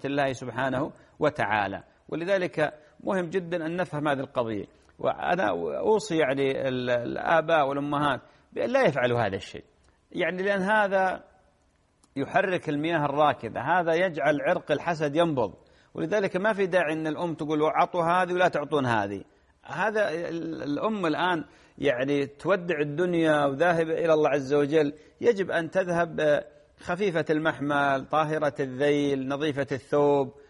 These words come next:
نظيفة ال-، الس-، السيرة والسريرة، ما عندها،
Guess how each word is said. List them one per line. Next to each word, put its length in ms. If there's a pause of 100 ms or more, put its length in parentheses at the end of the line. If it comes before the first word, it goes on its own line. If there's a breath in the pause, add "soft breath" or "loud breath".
(220 loud breath)
نظيفة 460
ال-، 220
الس-، 400
السيرة 560
والسريرة، 760
ما 180
عندها، 520